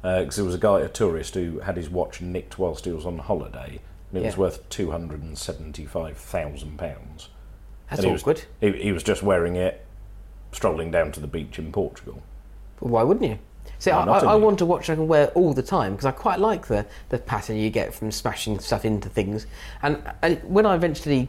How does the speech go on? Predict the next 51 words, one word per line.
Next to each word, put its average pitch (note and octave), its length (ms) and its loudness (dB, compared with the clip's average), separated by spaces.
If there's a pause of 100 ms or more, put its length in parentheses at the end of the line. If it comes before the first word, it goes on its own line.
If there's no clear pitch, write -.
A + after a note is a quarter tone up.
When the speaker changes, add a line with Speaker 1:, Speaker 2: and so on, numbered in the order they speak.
Speaker 2:
die C3+ 220 4
at B2 60 6
a A#2 40 4
hundred C3 260 4
and A#2+ 80 2
eight A#2+ 160 4
years A2+ 260 2
old, G#2+ 280 4
I - 20 6
want C#3 140 4
to - 40 -6
be C#3 60 2
able B2+ 40 2
to C3+ 80 -2
give D3 120 4
it B2 60 -2
to B2 60 -6
someone B2+ 280 2
else B2+ 260 2
and C3 60 2
it's - 100 -2
still C#3 140 4
working, C#3 540 4 (320)
which C#3 160 0
means C3+ 160 4
I - 20 4
probably D3 480 2
don't B2 240 2
want A2 180 -2
to B2+ 60 -6
buy A#2 560 2
a A#2+ 80 0
little A2+ 300 0 (500)
cheap - 260 0
watch. - 520 0 (480)
But F3 120 2 (160)
it, - 240 0
there's F#3+ 340 2
a - 20 -10
bit C#4 100 2
of C4+ 80 2
an G#3 120 6
inequity G3 800 2 (640)
in D#3 100 2
terms B2+ 300 2
of A2+ 80 -4
cars G#2 260 -2
and G#2+ 80 -2
watches, A2+ 280 -4
in B2+ 80 0
that B2+ 180 2